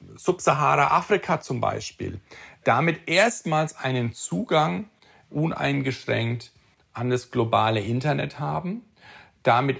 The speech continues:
anschlussfähig werden und damit auch ganz neue Entwicklungsperspektiven haben, die sie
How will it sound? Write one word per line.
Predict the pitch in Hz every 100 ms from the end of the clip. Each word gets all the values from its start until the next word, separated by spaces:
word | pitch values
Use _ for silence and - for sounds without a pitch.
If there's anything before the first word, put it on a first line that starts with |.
| -
anschlussfähig | 127 165 175 185 180 - - - 147 156 165 165
werden | 143 139 156 - 165 175 196 - _ - - _
und | - 139 127
damit | 117 127 160 160
auch | 131 135 -
ganz | 127 135 151
neue | 139 135 147 151
Entwicklungsperspektiven | 143 131 202 233 233 214 - 156 147 - 127 - 139 131 131 110
haben, | 104 101 104 113 151 170 - -
die | 147
sie | 147 156 147